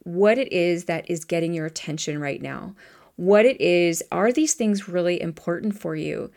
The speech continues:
Are they serving you? You know, are they helping you do the things that you really wanna do in your life to attain, to grow, to stretch, to expand?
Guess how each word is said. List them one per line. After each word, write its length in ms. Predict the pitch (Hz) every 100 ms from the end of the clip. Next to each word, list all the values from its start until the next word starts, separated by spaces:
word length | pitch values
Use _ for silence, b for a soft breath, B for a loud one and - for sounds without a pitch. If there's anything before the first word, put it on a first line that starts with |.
| b b b _ -
Are 160 | 214
they 160 | 240 277
serving 640 | - - 185 214 240 196 -
you? 280 | - - - _
You 160 | 185 180
know, 120 | -
are 220 | 196 247
they 140 | 294 262
helping 440 | 208 214 233 214
you 160 | 185 175
do 260 | 175 180
the 140 | 196 196
things 260 | 185 180
that 120 | 190
you 140 | 185 185
really 200 | 196 202
wanna 240 | 190 190
do 300 | 170 175 220
in 100 | 302
your 140 | 247 170
life 340 | 143 135 165 B B B -
to 160 | 214
attain, 640 | 202 - - 247 277 170 151 B B -
to 120 | 202
grow, 560 | - - 214 254 233
to 220 | 180 - 185
stretch, 600 | - - 214 233 - -
to 120 | 180
expand? 800 | 156 - - 190 226 240 147